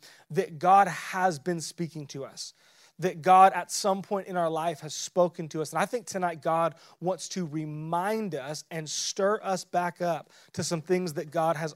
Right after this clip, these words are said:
already said. And so let's pray, just invite God to speak to us, and then we're, we're gonna jump into this. God, tonight we thank you for the Bible, and we thank you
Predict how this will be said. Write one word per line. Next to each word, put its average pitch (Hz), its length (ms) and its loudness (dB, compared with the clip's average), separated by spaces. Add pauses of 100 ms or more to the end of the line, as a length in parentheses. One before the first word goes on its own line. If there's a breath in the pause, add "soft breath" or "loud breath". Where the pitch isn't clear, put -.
already 156 460 2
said. 143 380 -8 (320 loud breath)
And 160 100 -8
so 175 80 -6
let's 240 160 6
pray, 220 300 0
just 156 200 -8
invite 180 300 -2
God 175 280 -2
to 156 60 -8
speak 180 340 -6
to 170 200 2
us, 160 240 2 (340 loud breath)
and 160 140 -4
then 160 60 0
we're, 175 160 0
we're 175 140 2
gonna 170 100 0
jump 165 220 -4
into 156 120 -4
this. 143 160 -8
God, 190 240 6
tonight 196 300 2
we 190 100 0
thank 190 420 -4
you 208 120 -6
for 202 160 -6
the 165 80 -8
Bible, 147 440 -6 (800)
and 185 100 0
we 185 120 2
thank 185 360 -4
you 180 240 -2